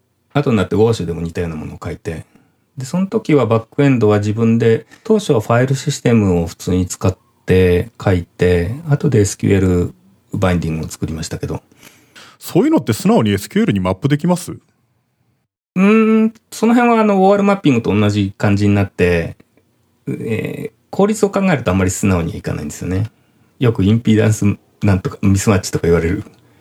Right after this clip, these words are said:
Speaker 1: 話ですけど。
Speaker 2: じゃあその使い方っていうのをある程度制限しておけば、まあいいみたいな。
Speaker 1: まあ、す-、まあ、ある程度抽象化、隠せま-、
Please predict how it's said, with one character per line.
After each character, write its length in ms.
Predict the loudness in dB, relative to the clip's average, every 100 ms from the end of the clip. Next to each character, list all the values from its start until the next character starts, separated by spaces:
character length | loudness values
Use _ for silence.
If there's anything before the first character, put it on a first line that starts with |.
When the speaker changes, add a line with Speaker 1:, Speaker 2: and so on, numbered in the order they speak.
| _
Speaker 1:
話 240 | -2 -2 0
で 100 | -4
す 80 |
け 100 | -4
ど。 180 | -2 -4 -8 _ -6
Speaker 2:
じ 80 | -2
ゃ 40 |
あ 40 | -2
そ 100 | -4
の 80 |
使 240 | -6 -4 -4
い 60 |
方 180 | -2 -2
っ 100 | -2
て 120 | -2
い 40 | 2
う 40 |
の 80 | 4
を 60 | 2
あ 40 |
る 60 | 2
程 100 | 0
度 80 |
制 200 | 2 0
限 140 | 2 0
し 80 | 0
て 60 |
お 60 | -2
け 100 | -2
ば、 240 | -2 -6 -10 _ _ _ _ _ _ _ -10
ま 160 | -2 0
あ 60 |
い 160 | 0 -4
い 40 |
み 80 | -6
た 100 | -2
い 20 |
な。 100 | 0
Speaker 1:
ま 0 |
あ、 40 | 0
す-、 380 | -2 -8 -10 -6
ま 300 | 0 2 4
あ、 20 |
あ 60 | 2
る 100 | 2
程 120 | 0
度 40 | 0
抽 180 | -4
象 140 | -4 -4
化、 100 | -8
隠 80 | -10 -12 -6
せ 140 | -2
ま-、 180 | -2 -4